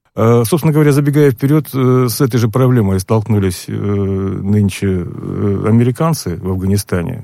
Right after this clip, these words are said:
Они тоже, так сказать, с точки зрения военной, они выполняют все поставленные задачи. Военная составляющая, а к стабилизации это не ведёт.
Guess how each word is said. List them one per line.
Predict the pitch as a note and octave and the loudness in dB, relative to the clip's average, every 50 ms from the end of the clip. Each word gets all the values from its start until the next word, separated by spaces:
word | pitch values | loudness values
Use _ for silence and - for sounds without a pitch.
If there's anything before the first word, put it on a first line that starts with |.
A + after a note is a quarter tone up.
| A2 | -6
Они | G#2+ G#2+ G2+ G#2 G#2+ G#2+ | -4 0 0 2 0 0
тоже, | G#2 - C#3 E3 F#3+ F#3+ | 0 -2 -4 -4 -4 -6
так | E3 - | -8 -8
сказать, | - G2+ - | -8 -8 -4
с | - | -4
точки | G#2 G2 - G2 | -4 -4 -2 -2
зрения | A#2 A2 G2+ G#2 | -2 0 0 2
военной, | G#2 A#2+ A#2+ G#2 G2 G2 | 2 2 2 2 0 0
они | G2 G#2 | 0 0
выполняют | G#2+ G2+ - A2+ A2+ A2+ A2+ G#2 F#2+ | 0 0 0 0 2 2 2 0 0
все | - - G#2+ | -2 -4 -2
поставленные | - G#2 F#2+ - - G2+ F#2 F2+ F2+ F#2 | -2 -2 -6 -4 -4 -4 -4 -4 -4 -2
задачи. | F2+ G2+ F#2 F2 F2 E2 - - C#3+ - _ _ _ _ - - | -2 -2 -2 -2 -4 -8 -8 -12 -12 -14 _ _ _ _ -18 -14
Военная | - - A#2 G#2 B2 B2+ B2 A#2+ A2 | -10 -6 -2 0 2 2 2 2 0
составляющая, | A2+ A2 - B2+ A2+ A2+ A2+ A2+ A2 G#2 - B2 A#2+ | -2 -2 -2 0 0 2 2 2 0 0 0 0 0
а | A#2 - G#2 G#2 | 0 2 0 0
к | G#2 | 0
стабилизации | - - G#2 G#2+ G#2+ G#2+ G2 G#2+ G2+ F#2+ A#2 | 0 0 2 2 4 4 2 2 2 0 0
это | G#2 A#2+ | -2 0
не | A2+ A#2 | 2 2
ведёт. | A#2+ B2+ C3 B2+ D3+ E3+ E3 | 2 2 2 0 0 -4 -4